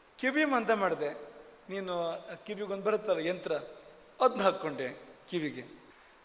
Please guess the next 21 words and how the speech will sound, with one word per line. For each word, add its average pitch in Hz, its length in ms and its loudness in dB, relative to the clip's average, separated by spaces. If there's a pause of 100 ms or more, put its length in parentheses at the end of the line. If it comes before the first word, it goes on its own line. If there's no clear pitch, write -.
(120)
ಕೊನೆಗೆ 156 220 -10
ಮೈಲೆಲ್ಲ 180 640 0
ನೆರಿಗೆ 165 360 0
ಮೂಡಿಸಿದೆ, 151 540 -4 (920)
ಮುಖದೆಲ್ಲ 160 440 -2
ನೆರಿಗೆ 147 340 -4
ಮೂಡಿಸಿದೆ. 127 640 -8 (520)
ನೀನೊಂದು 247 280 0
ಸರ್ತಿ 240 240 0
ಬ್ಯೂಟಿ 226 280 -2
ಪಾರ್ಲರಿಗೆ 190 420 2
ಹೋಗಿ 185 180 -2
ಬಂದೆಲ್ಲ 170 260 -2
ಸ-, - 220 -8
ಸರಿ 160 140 -4
ಮಾಡ್ಕೊಂಡು 156 360 -4
ಬಂದ್ಬಿಟ್ಟೆ 135 260 -6
ಮತ್ತೆ 135 280 -8
ನೀನು 127 120 -12
ಅದನ್ನು. 113 280 -14 (540)
ಹೀಗೆ 220 540 0